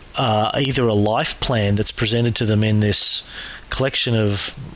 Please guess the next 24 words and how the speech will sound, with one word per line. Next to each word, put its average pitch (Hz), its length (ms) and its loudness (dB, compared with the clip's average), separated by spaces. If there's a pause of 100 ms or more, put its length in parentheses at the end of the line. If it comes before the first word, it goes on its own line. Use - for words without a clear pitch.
(180)
old 120 320 0
documents 113 500 0
written 127 220 2
by 110 220 4
a 107 220 2 (320)
bunch 127 200 -2
of 110 60 -6
guys 117 240 0
running 113 180 2
around 113 200 2
in 113 60 4
the 104 60 4
Middle 110 300 4
East - 360 0 (760)
between 117 300 0
a 107 40 2
thousand 120 400 2
and 107 100 2
two 120 120 0
thousand 110 320 0
years 131 180 2
ago, 104 240 0 (840)
or, 135 520 2
um, 127 480 2